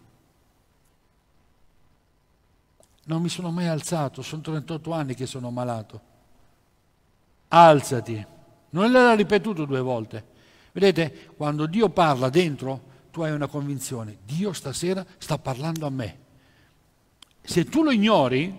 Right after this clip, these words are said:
rimani lì, non c'è problema.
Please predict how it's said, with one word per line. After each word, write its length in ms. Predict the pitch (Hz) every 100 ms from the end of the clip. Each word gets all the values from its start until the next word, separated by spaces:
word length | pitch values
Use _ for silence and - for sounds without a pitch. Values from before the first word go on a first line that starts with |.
| -
rimani 500 | 185 254 294 294 285
lì, 520 | 294 208 104 - - - _ _ _ _ -
non 140 | 240
c'è 180 | 185 277
problema. 580 | 170 147 139 120 107